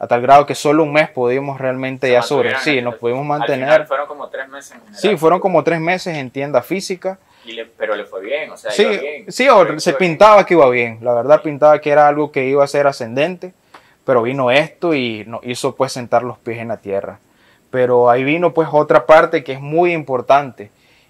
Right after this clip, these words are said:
Speaker 1: y que fue recordar el inicio. O sea, nosotros empezamos sin nada,
Speaker 2: Sin
Speaker 1: empezamos con un,
Speaker 2: presupuesto.
Speaker 1: sí, empezamos con un no directo,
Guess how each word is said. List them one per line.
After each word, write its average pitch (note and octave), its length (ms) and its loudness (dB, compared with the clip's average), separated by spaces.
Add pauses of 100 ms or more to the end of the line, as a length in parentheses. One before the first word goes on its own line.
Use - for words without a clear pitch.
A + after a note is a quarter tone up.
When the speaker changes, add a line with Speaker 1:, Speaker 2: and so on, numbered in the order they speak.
Speaker 1:
y A#2+ 100 -12
que A#2+ 140 -8
fue D#3+ 500 2
recordar C3+ 520 2
el D#3+ 140 -2
inicio. C#3+ 440 -8
O - 20 -20
sea, A#2+ 220 0
nosotros A#2+ 340 -8
empezamos D#3 480 -4
sin B2+ 180 -12
nada, D3+ 220 2
Speaker 2:
Sin F3 80 -2
Speaker 1:
empezamos C3 420 -2
con D3+ 180 2
un, D#3+ 180 2
Speaker 2:
presupuesto. A#2 300 -10
Speaker 1:
sí, F#3+ 180 -2
empezamos C#3 440 -4
con D#3+ 160 0
un D#3 280 -6
no F3 180 6
directo, C#3+ 580 0